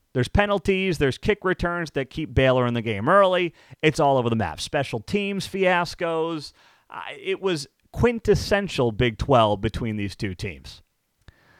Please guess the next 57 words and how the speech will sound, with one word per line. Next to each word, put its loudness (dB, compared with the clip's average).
And 0
for 4
a 4
moment, 4
when 4
it 2
looked 0
like 2
Baylor 4
was 4
gonna 2
win, 2
I'm 0
like, -4
"Gosh, -6
Neal 2
Brown 2
is 0
gonna -2
throw 0
all 2
the -2
goodwill 2
from -4
this -2
se-, -4
from 0
this -2
season -4
out 0
the -2
window -2
with 0
a 2
loss 6
to 0
Baylor 4
to 0
wrap 2
up -2
the -6
regular 0
season -2
and -4
be 0
seven 0
and -4
five 2
versus -2
eight -2
and -8
four," 2
which -2
is -6
a 2
big 0
difference. -6